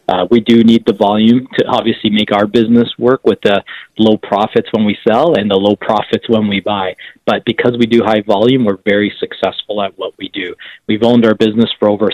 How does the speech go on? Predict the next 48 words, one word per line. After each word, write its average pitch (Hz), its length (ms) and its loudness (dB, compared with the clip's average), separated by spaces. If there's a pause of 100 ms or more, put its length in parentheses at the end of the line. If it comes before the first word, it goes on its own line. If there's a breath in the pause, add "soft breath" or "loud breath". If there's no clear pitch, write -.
(120)
thirty 107 240 0
years, 107 520 -4 (100)
our 98 180 -4
building, 107 480 0
our 98 160 0
land, 101 400 -2
so 107 80 0
we 101 80 -2
have 98 160 -4 (120)
very, 117 320 2
very 107 300 0
low 104 300 -4
overhead, 104 500 -2 (320 loud breath)
and 101 100 -12
we 117 80 0
can 123 160 -2
turn 113 280 -4
that 107 120 0
over 107 220 2
to 98 160 -6
great 104 340 -4
deals 101 320 -2
for - 120 -2
our 98 100 -2
clients 113 500 0
or 101 140 0
paying 113 380 0
them 98 160 -4 (100)
top 101 200 -4
dollar 104 360 0
for 101 140 -6
their 98 160 -6
vehicles. 104 520 -4 (600 loud breath)
Uh, 107 240 0
beyond 120 420 4
that, 131 220 2
I 101 60 2
also 110 260 0
want 113 160 2
to 107 80 0
mention 104 500 -2
anybody 120 380 -2
with 113 160 0 (120)
bad 101 280 0 (140)
credit 107 440 0 (380 loud breath)
or 110 140 2
bruised 117 440 2
credit, 117 420 2